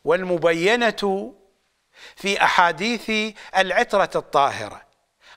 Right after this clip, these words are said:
قد تذكر في بعض الأحاديث علامات حتمية أخرى، لكن التركيز في أحاديث العترة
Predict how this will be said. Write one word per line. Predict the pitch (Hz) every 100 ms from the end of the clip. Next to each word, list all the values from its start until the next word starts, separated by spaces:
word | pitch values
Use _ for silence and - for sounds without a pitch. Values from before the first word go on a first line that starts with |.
| _
قد | - 262 -
تذكر | 359 285 - 269 202 190 233 262 - -
في | - 240 233
بعض | 220 202 240 240
الأحاديث | 226 - 190 208 202 170 196 175 202 208 226 254 - -
علامات | - 185 202 202 196 247 262 - 240 240 240 - -
حتمية | - 226 262 294 311 294 -
أخرى، | 254 208 190 - 131 127 - _ _ _ _ _ _ _ _ _ _ 190
لكن | 214 214 311 262
التركيز | 233 - - 202 175 - 202 208 139 117 95 - _ _ _ _ _ _ _ _ _ _ _ _ _ _ _ _ _ _ _ _ _
في | 180 190
أحاديث | - 170 170 190 170
العترة | 160 147 196 185 185 190 180